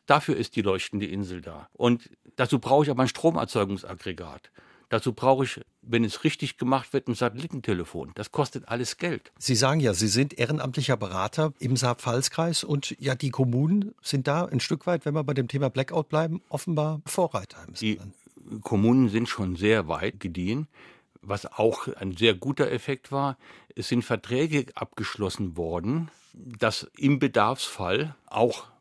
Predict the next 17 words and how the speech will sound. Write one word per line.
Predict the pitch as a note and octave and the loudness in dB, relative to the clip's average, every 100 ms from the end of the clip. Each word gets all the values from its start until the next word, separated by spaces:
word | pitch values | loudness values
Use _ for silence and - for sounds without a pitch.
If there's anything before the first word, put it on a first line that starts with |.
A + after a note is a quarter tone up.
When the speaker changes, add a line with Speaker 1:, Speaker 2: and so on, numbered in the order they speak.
| - | 0
Speaker 1:
Benzin | A#2+ A2+ C#3 D#3+ D#3 | 2 2 2 2 0
zur | - A#2 | -2 -2
Verfügung | G#2+ F#2 G2+ F#2+ | 0 -2 -2 -2
gestellt | F2 - E2 D2+ - | -4 -8 -10 -12 -12
wird, | D#2+ - | -16 -6
dass | G#2 - - - | -6 -6 -16 0
Wasser | A#2+ D#3 F3 - | 2 4 2 0
zur | C3 | -2
Verfügung | - G2+ - G#2 F2+ | -2 -6 -4 -6 -6
gestellt | F#2 - F2 E2 | -8 -8 -8 -8
wird, | F#2 - | -8 -6
dass | F#2+ | -6
Fahrzeuge | - C3+ C#3+ - D3 A2+ F#2+ F2 - - - - | -4 4 4 4 0 0 0 -4 -6 -18 -20 -14
zur | - A2 | -4 2
Verfügung | A2 - G2+ G2 | 2 2 -2 0
gestellt | F2+ - F#2+ F2 - | -2 -4 -4 -4 -2
werden, | F#2+ G2 C#3+ | 0 2 0